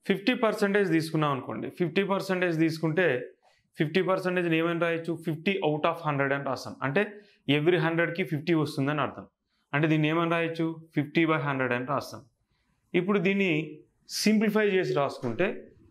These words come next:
ఫిఫ్టీ వన్స్ are ఫిఫ్టీ టూస్ are పోతుంది, వన్ బై టూ అని వస్తుంది. అదేవిధంగా ట్వంటీ ఫైవ్ పర్సెంటేజ్ తీసుకుంటే, ట్వంటీ ఫైవ్ పర్సెంటేజ్ అన్నప్పుడు ట్వంటీ ఫైవ్ పర్సెంటేజ్ తీసుకుంటే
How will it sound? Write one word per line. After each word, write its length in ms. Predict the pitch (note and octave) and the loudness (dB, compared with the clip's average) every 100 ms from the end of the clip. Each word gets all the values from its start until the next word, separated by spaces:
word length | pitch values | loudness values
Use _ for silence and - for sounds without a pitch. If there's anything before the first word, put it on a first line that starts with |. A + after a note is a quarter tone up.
| - - | -10 -2
ఫిఫ్టీ 240 | D#3+ F3+ | -2 2
వన్స్ 300 | E3+ E3 F3+ | 2 0 0
are 120 | G#3+ | -4
ఫిఫ్టీ 300 | G#3 E3 E3 | -2 -6 -4
టూస్ 280 | D3 D#3 E3 | -2 0 0
are 180 | E3+ D3+ | 0 -2
పోతుంది, 640 | D3 C#3+ C#3+ C3+ B2 B2+ - | -4 -4 -4 -2 -2 -6 -4
వన్ 200 | C3 C3+ | -2 0
బై 160 | D3 D3+ | 0 0
టూ 100 | D3+ | 0
అని 140 | C3+ | 0
వస్తుంది. 540 | B2 - A2+ A#2 C#3 - _ _ - - - | -2 -4 -6 -4 -6 -10 _ _ -20 -12 0
అదేవిధంగా 600 | E3 G3 G3 G3 F#3+ F#3 | 2 2 2 0 0 -2
ట్వంటీ 420 | - D#3 E3+ F3+ | 0 0 2 0
ఫైవ్ 260 | F#3 F#3 F#3 | 0 -2 0
పర్సెంటేజ్ 480 | F3+ E3 E3 E3 C#3 | -2 -2 -2 -2 -2
తీసుకుంటే, 720 | C3+ C#3 C3 A#2+ E3 B2+ - _ _ _ _ - | -2 -2 -2 0 0 -2 -8 _ _ _ _ -2
ట్వంటీ 240 | E3 E3 | 0 2
ఫైవ్ 220 | F3 F3+ F3+ | 0 0 0
పర్సెంటేజ్ 440 | E3 D#3+ D#3 D#3 | -4 -2 0 0
అన్నప్పుడు 360 | D3 C#3+ C#3+ C#3 | 0 -2 0 -2
ట్వంటీ 260 | C#3+ D3 | 0 0
ఫైవ్ 200 | D3+ E3+ | 0 0
పర్సెంటేజ్ 380 | D#3+ D3+ D3+ D3 | 0 -2 0 0
తీసుకుంటే 640 | C#3 C3 C3 C3 G3 - | 0 -2 -2 -2 -2 -6